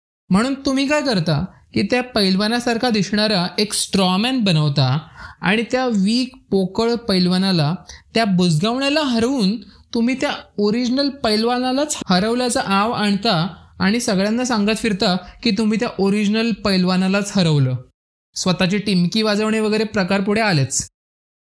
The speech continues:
टीव्ही डिबेट्समध्ये स्ट्रॉमॅन फॅलसी generally या स्ट्रक्चरमध्ये वापरली जाते, म्हणजे त्याला असं मी तीन स्टेप्समध्ये एक्सप्लेन करेन. So पहिल्या स्टेपमध्ये काय होतं,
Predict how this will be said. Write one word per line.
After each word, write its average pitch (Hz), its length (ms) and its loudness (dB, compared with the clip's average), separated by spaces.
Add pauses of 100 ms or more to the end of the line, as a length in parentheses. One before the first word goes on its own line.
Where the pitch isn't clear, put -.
(160)
टीव्ही 254 260 2
डिबेट्समध्ये 277 600 -2
स्ट्रॉमॅन 226 500 0
फॅलसी 233 600 -2 (320)
generally 233 420 0 (540)
या 214 360 2
स्ट्रक्चरमध्ये 240 800 -2
वापरली 147 400 2
जाते, 143 200 0
म्हणजे 165 260 2 (320)
त्याला 202 220 2
असं 202 200 0
मी 214 160 0
तीन 220 460 0
स्टेप्समध्ये 214 680 -2
एक्सप्लेन 156 400 0
करेन. 127 280 0 (840)
So 240 80 2
पहिल्या 220 320 0
स्टेपमध्ये 254 420 -2
काय 262 140 2
होतं, 220 400 -2